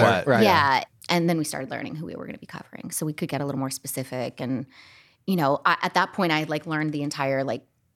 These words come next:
Speaker 3: uh, clapping section of, of, um, Dancing Man. And then when it came down to it, I don't cover anyone in that section.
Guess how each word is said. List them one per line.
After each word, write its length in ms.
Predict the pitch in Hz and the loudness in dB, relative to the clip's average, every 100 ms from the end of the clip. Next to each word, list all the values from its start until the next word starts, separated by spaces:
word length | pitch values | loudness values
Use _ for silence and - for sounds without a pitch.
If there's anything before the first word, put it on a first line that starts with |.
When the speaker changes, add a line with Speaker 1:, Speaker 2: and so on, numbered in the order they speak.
| _ _ - | _ _ -6
Speaker 3:
uh, 160 | 156 113 | -4 -2
clapping 360 | - - 160 | -4 -2 -2
section 500 | 165 165 - 185 185 - | -2 -2 -2 -2 -2 -2
of, 380 | 170 170 165 - _ | -2 -2 -8 -20 _
of, 240 | 185 170 160 | -6 -4 -4
um, 280 | 165 165 165 | -4 -6 -6
Dancing 340 | 170 165 180 | -6 -4 -2
Man. 200 | 180 180 | -2 -2
And 100 | 160 | -2
then 200 | 147 147 _ _ _ _ - | -4 -6 _ _ _ _ -8
when 160 | 165 | -6
it 60 | 151 | -4
came 180 | 170 160 | -4 -2
down 220 | 170 165 | -2 -2
to 120 | 160 | -4
it, 80 | 165 | -4
I 100 | 160 | -6
don't 120 | 180 | -6
cover 240 | 170 175 151 | -6 -4 -2
anyone 320 | 190 190 - | 0 -2 -4
in 80 | - | -6
that 140 | - | -6
section. 460 | - - - - | -6 -6 -6 -6